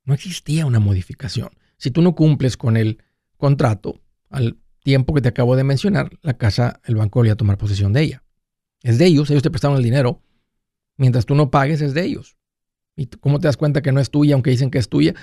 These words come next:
Porque si dejas de pagar, te das cuenta quién es el verdadero dueño. Mandan a los sheriffs y dicen, "Sálgase, usted, esta casa no le pertenece a usted, aunque usted diga que es su casa". Eso es lo que pasa cuando tienes, ese es el riesgo de tener una hipoteca.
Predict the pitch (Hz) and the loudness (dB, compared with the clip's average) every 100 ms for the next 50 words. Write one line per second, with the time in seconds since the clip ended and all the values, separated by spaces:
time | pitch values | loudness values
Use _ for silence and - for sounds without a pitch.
0 | - - 269 226 190 185 185 151 - 147 | -16 -2 0 2 4 2 2 -2 -2 -2
1 | 175 156 139 156 143 135 131 131 117 104 | 0 -2 0 0 -2 0 0 2 0 0
2 | 110 120 131 - - _ _ _ _ _ | 0 -2 -2 -6 -12 _ _ _ _ _
3 | _ _ _ _ _ _ _ _ _ _ | _ _ _ _ _ _ _ _ _ _
4 | - 123 120 127 127 120 104 - 120 131 | -2 2 2 2 2 0 -2 -2 0 0
5 | 160 - - _ - 117 - 107 - - | 0 -6 -16 _ -6 -4 -4 -4 -4 -2
6 | - 123 156 175 - - - 120 135 131 | -2 -2 -4 -4 -8 -10 -6 -2 0 0
7 | 120 135 127 113 104 123 - - - - | -2 -8 -6 -6 -4 -4 -4 -4 -4 -4
8 | _ _ _ - 117 123 110 131 131 120 | _ _ _ -2 -2 0 -2 0 2 2
9 | 123 98 113 - 117 - - 175 190 - | 0 -4 -6 -6 -6 -8 -4 0 0 0
10 | 131 160 135 117 170 135 123 170 127 139 | -2 0 0 0 0 -2 0 0 2 2
11 | 170 180 208 - 113 117 123 - - - | 0 0 -4 -2 0 2 0 -4 -6 -8